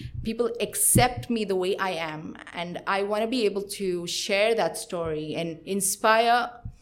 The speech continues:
let's say, other women from communities that are a little more conservative and who want to get out of it. You know what I mean? So these are things I wanna talk about. Um, but I just feel like it is not the right time 'cause I don't have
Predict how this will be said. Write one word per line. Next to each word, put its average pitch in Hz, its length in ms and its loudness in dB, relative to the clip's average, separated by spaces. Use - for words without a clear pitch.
let's 185 240 2
say, 185 360 2
other 220 260 8
women 185 760 2
from 214 300 0
communities 220 800 2
that 175 120 2
are 175 60 0
a 180 40 0
little 202 200 0
more 196 400 -4
conservative 190 600 0
and 240 120 2
who 262 80 4
want 233 480 4
to 247 60 0
get 202 340 2
out 170 220 4
of - 160 -8
it. - 160 -20
You 170 80 -14
know 180 60 -6
what 202 140 -2
I 196 80 -4
mean? 196 200 -8
So 214 260 2
these 285 160 2
are 339 160 6
things 269 200 2
I 220 80 8
wanna 185 200 2
talk 156 240 -4
about. 277 440 -2
Um, 202 400 4
but 202 100 2
I 202 80 4
just 220 220 0
feel 208 120 -2
like 190 180 0
it 185 80 -2
is 180 200 -4
not 175 440 -2
the 202 80 2
right 170 180 2
time 190 220 -4
'cause 185 140 -2
I 175 140 2
don't 170 360 -6
have 170 600 -2